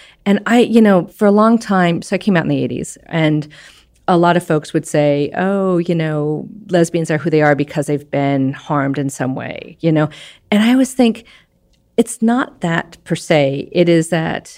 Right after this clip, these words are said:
uh, you know, two things. One, I think because we're accustomed to talking about our sexuality,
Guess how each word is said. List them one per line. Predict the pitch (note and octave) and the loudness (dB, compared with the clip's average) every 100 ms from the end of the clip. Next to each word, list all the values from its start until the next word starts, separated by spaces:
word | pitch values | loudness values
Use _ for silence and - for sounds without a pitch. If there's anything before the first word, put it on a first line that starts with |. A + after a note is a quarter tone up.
| - | -8
uh, | E3+ D#3+ | -4 -4
you | - F3 | -2 -2
know, | |
two | D3+ - A#3 | -4 -4 -2
things. | F3 D3+ F3 | -2 -4 -2
One, | F3 F#3+ | 0 0
I | F#3 | -2
think | - F3 | -4 -4
because | E3+ - F3 E3+ | -6 -4 -4 -2
we're | E3 | -4
accustomed | - E3+ E3 | -4 -6 -6
to | E3+ | -8
talking | E3 - E3+ | -8 -6 -4
about | D#3 | -4
our | D#3 | -4
sexuality, | C#3 - D#3 D3+ D3+ D3+ | -8 -6 -2 0 0 -2